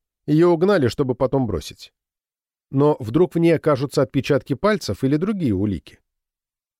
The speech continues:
Ещё одна ориентировка была направлена во все больницы. Выковыривать дробинки из жирного тела в домашних условиях всё же не гигиенично.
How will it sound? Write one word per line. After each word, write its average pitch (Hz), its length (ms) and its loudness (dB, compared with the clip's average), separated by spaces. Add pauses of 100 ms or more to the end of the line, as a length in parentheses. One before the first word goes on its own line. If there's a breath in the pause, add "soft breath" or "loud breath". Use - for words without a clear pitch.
(360)
Ещё 147 500 2
одна 131 220 2
ориентировка 127 640 0
была 156 260 2
направлена 185 580 2
во 160 120 2
все - 180 -2
больницы. 165 680 -2 (640)
Выковыривать 147 720 2
дробинки 143 600 0
из 120 100 4
жирного 127 480 2
тела 214 360 0
в 95 60 -6
домашних 120 480 0
условиях 196 440 0
всё 190 160 0
же 165 240 2
не 170 140 -2
гигиенично. 160 840 -4